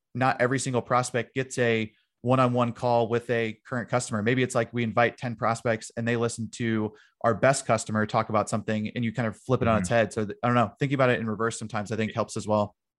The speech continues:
Speaker 2: It's weird too, because I think that, I think that companies try and use these things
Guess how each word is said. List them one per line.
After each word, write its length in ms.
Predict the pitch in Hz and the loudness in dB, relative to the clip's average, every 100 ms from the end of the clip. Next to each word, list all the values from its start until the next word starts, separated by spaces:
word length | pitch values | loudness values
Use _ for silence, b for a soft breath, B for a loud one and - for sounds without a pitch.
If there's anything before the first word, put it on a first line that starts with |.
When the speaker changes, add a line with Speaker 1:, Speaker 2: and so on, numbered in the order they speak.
| - | -8
Speaker 2:
It's 220 | 113 - | -6 -2
weird 400 | 98 98 113 95 | 2 4 4 2
too, 240 | 107 110 | 4 4
because 300 | 113 104 101 | 4 2 2
I 100 | 98 | 2
think 260 | - 113 - | 2 -2 2
that, 320 | 113 92 - - | 2 2 -6 -6
I 80 | 98 | -4
think 220 | - 120 | -2 -2
that 160 | 127 - | -2 -2
companies 440 | 110 107 113 104 | -4 -4 -4 -4
try 260 | - 107 98 | -4 -2 -2
and 280 | 92 90 90 | -2 -6 -6
use 540 | 98 110 113 104 92 | -2 -2 -2 -4 -6
these 320 | 98 98 - | -2 -2 -2
things 520 | - 101 117 139 - | -2 0 2 0 -4